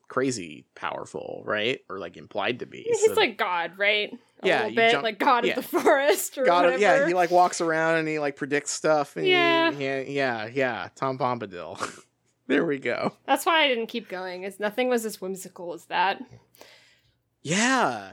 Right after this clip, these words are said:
Speaker 1: yeah, Tom Bombadil just kinda <laughs> fuck, we're
Speaker 2: <laughs>
Speaker 1: accidentally backdoor piloting
Speaker 2: It
Speaker 1: our Lord of the Rings
Speaker 2: it,
Speaker 1: podcast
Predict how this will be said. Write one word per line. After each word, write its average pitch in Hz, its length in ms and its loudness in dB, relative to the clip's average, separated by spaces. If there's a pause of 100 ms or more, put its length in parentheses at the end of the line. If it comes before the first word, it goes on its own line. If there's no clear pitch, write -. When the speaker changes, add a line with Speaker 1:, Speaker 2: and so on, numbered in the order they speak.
(160)
Speaker 1:
yeah, 269 280 0 (140)
Tom 294 180 -2 (100)
Bombadil 240 840 2 (840)
just - 220 -4
kinda 165 580 -2 (440)
<laughs> - 80 -6 (600)
fuck, 151 280 -2
we're 156 100 4
Speaker 2:
<laughs> 160 40 4
Speaker 1:
accidentally 262 480 -2
backdoor 160 460 0
piloting 139 520 2
Speaker 2:
It - 20 -2
Speaker 1:
our 120 120 -6
Lord 131 180 0
of 143 40 -8
the 135 100 0
Rings 135 260 -2
Speaker 2:
it, - 60 -20
Speaker 1:
podcast - 160 0